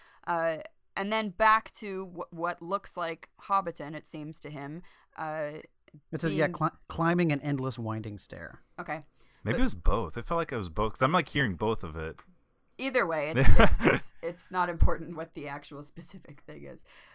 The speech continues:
Speaker 1: Um,
Speaker 2: I, I would argue that it is. Because this is the second kind of bit of foreshadowing text we get after, um, Frodo's dream of Gandalf.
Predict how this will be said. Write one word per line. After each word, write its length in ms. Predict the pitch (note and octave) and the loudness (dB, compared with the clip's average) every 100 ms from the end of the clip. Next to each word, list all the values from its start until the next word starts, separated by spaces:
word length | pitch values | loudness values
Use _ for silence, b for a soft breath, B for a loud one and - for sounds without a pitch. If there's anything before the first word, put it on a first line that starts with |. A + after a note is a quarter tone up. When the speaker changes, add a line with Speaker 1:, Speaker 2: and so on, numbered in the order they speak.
| B - | B -6
Speaker 1:
Um, 420 | G3 G3 F#3 F3 _ _ _ _ G3 | -4 -2 -6 -12 _ _ _ _ -10
Speaker 2:
I, 120 | A3+ - | -8 -6
I 80 | G4 | -2
would 140 | A4 | -2
argue 220 | G#4+ F4+ | 0 0
that 100 | D#4+ | -2
it 80 | C#4+ | -2
is. 480 | D4+ - B2 C3 A#2 - _ _ _ _ _ _ _ _ _ _ - | -4 -6 -10 -14 -18 -20 _ _ _ _ _ _ _ _ _ _ -6
Because 220 | F3 F3 | -4 -2
this 200 | F#3 G#3+ | -2 -2
is 80 | A3 | -2
the 100 | G#3+ | -2
second 480 | G#3 F#3+ G3+ F3 C#3 | 0 0 -2 -6 0
kind 200 | D3 D3+ | 2 2
of 280 | C#3 A#2 A#2+ | -2 -6 -4
bit 140 | D3 | -4
of 120 | C3+ - | -4 -6
foreshadowing 1000 | - - D3 C#3+ - B2+ C3 B2+ A2+ A2 | -16 -8 -6 -6 -4 -4 -2 -4 -6 -8
text 460 | - C3 - - | -10 -10 -10 -12
we 140 | A#2 G#2 | -12 -8
get 320 | G#2+ G2 - _ _ _ _ _ _ - | -8 -8 -12 _ _ _ _ _ _ -4
after, 440 | C#3 - C3+ B2 | -4 -2 -2 0
um, 460 | A#2 A2+ A2 G2+ A2 _ _ _ | -2 -2 -4 -8 -14 _ _ _
Frodo's 340 | - D3 C3 A#2 | -4 -2 -2 -4
dream 220 | B2 G#2+ | -6 -6
of 80 | F#2+ | -8
Gandalf. 480 | B2 A2+ D#2+ C#2+ | -8 -8 -10 -12